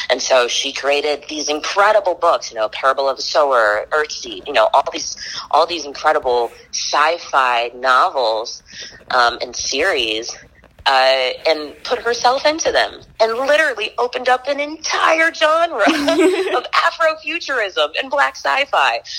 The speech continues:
Speaker 1: So that's, yeah, that's my dream role right now.
Speaker 2: Perfect. And then do you have any, would you, um, actors that you would like to work with in this project?
Speaker 1: Mm.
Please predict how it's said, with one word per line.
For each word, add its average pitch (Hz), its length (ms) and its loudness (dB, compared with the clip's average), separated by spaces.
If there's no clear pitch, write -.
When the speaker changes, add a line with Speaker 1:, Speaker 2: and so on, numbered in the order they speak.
Speaker 1:
So 147 640 0
that's, 190 600 -2
yeah, 127 280 -2
that's 160 240 0
my 156 140 2
dream 120 280 -8
role 104 260 4
right 98 240 -2
now. - 360 -4
Speaker 2:
Perfect. - 680 -8
And 214 100 2
then 220 160 0
do 202 80 -4
you 226 100 4
have 214 100 2
any, 196 320 -4
would 180 220 -10
you, 180 180 -6
um, 165 320 -4
actors 180 400 -4
that 175 160 -16
you 175 60 -12
would 170 80 -12
like 165 200 -14
to 165 80 -20
work 269 320 -2
with 262 200 -4
in 233 120 -6
this 233 240 -6
project? 226 840 -10
Speaker 1:
Mm. 139 1080 -4